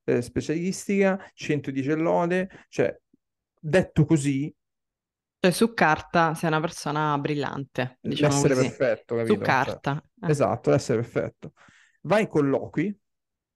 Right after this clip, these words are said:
Speaker 1: oh, ragazzi, lui si è laureato, mi pare, qualche mese fa, sei mesi fa,
Speaker 2: Ok.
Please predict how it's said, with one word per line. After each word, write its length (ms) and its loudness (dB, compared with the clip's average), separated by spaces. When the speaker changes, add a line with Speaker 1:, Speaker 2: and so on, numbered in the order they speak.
Speaker 1:
oh, 120 0
ragazzi, 440 -6
lui 120 0
si 120 -6
è 20 0
laureato, 580 2
mi 120 -4
pare, 540 -2
qualche 260 -6
mese 200 -8
fa, 420 -8
sei 220 -4
mesi 180 -4
fa, 320 -2
Speaker 2:
Ok. 140 -6